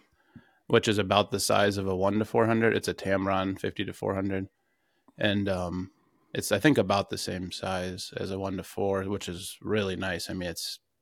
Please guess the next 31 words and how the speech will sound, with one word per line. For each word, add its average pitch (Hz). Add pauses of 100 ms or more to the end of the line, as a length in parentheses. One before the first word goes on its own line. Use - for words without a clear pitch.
tiny 92
comparatively 92
speaking. 92 (460)
You -
know, 92
the 85 (680)
size 98
of, 92
like, 92
your -
filters 92
and 80
stuff -
would 90
probably 95
be 92
nice 92
and 92
small, 90 (160)
so -
there'd 95
be 95
some 87 (680)
compactness -
to 90
it, 87
which 92
would 87
be 90
cool. 90
But 87